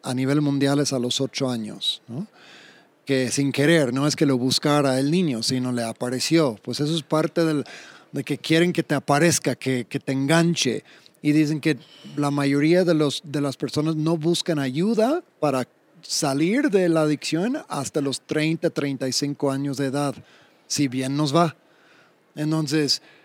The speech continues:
tienes de ocho a treinta y cinco años, imagínate todas las porquerías que te metes a la, a la cabeza. Es como estar consumiendo una droga con cada vez mayor intensidad durante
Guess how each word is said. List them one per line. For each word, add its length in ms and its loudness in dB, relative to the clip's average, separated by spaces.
tienes 360 0
de 180 2
ocho 460 4
a 80 -2
treinta 420 0
y 60 -2
cinco 420 0
años, 240 0
imagínate 500 -4
todas 320 2
las 120 0
porquerías 720 0
que 100 -6
te 160 -8
metes 380 -6
a 60 -4
la, 300 -6
a 60 -8
la 120 -8
cabeza. 600 -4
Es 180 -4
como 240 -2
estar 360 -2
consumiendo 920 -2
una 200 -4
droga 580 0
con 200 -6
cada 240 0
vez 160 0
mayor 380 0
intensidad 800 -2
durante 880 -4